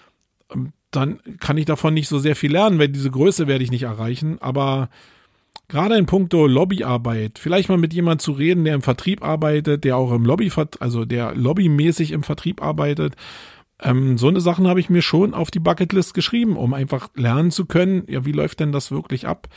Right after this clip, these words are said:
Ich habe mich auch mit sehr vielen Leuten unterhalten, die in anderen großen Konzernen tätig sind, wie Siemens und Daimler und anderen Konzernen, um zu wissen, wie Vertrieb auf dieser Ebene funktioniert, wie viel Lobbyarbeit da überhaupt nötig ist.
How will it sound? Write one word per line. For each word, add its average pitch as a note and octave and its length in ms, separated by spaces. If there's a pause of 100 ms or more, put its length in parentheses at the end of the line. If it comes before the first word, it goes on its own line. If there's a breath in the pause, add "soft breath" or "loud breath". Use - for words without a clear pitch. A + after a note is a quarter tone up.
(340 loud breath)
Ich - 60
habe D#3+ 80
mich E3 100
auch E3 80
mit D#3+ 160
sehr D#3+ 160
vielen E3+ 220
Leuten D#3 340
unterhalten, D#3 600
die C#3+ 120
in D3 100
anderen E3+ 280
großen D3 340
Konzernen F3 460
tätig C3 320
sind, A#2+ 260
wie A2+ 80
Siemens B2+ 500
und A2+ 140
Daimler C3+ 560
und A#2 180
anderen C3+ 340 (340)
Konzernen, D3 560 (580 loud breath)
um C#3 160
zu B2 180
wissen, D#3+ 380
wie D#3+ 140
Vertrieb F#3 520
auf D#3+ 200
dieser F3+ 300
Ebene F#3+ 360
funktioniert, G3+ 640
wie E3+ 80
viel C3 180
Lobbyarbeit D#3 640
da D3+ 60
überhaupt C3+ 400
nötig D3+ 380
ist. D3+ 240